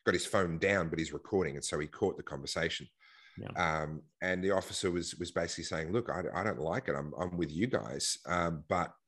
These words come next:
Speaker 1: I, I've got to feed my family." You know, and, and justifying it in that sense. Now, I don't think that's an acceptable justification at all, because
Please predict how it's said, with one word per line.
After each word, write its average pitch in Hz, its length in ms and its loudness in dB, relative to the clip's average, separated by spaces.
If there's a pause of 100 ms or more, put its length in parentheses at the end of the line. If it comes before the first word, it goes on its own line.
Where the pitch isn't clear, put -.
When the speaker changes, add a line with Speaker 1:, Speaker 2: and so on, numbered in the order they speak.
Speaker 1:
I, - 220 -4 (140)
I've 92 140 -2
got 98 80 4
to 90 60 2
feed 90 240 0
my 78 80 -6
family." 98 420 -2 (1200)
You 85 80 -4
know, 76 160 0 (500)
and, 92 240 6
and 92 180 2
justifying 92 600 4
it 78 60 0
in 82 80 2
that - 140 0
sense. 87 240 2
Now, 95 140 4
I 107 80 10
don't 82 160 6
think 87 100 -2
that's 85 180 -4
an 80 60 -2
acceptable 80 400 -4
justification 85 720 -2
at 92 60 0
all, 110 180 6
because 85 480 2